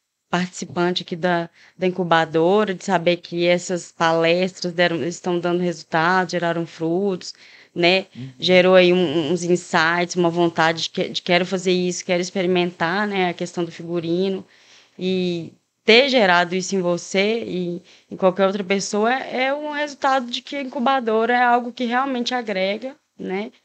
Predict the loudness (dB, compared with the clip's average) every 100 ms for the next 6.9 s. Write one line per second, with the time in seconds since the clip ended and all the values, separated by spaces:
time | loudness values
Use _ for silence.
0 | _ _ _ _ -18 -8 -6 -2 -2 -2
1 | -8 -4 -4 -4 -2 -2 -2 -6 -6 -6
2 | -6 -8 -10 -10 -6 0 2 2 -2 -4
3 | -2 -2 -2 -4 -10 -20 -20 _ 2 4
4 | 4 0 0 2 4 2 0 -4 -2 0
5 | -2 -2 -4 -4 -8 -4 -2 -2 -2 -2
6 | 0 -2 -2 -4 -4 -6 -10 -12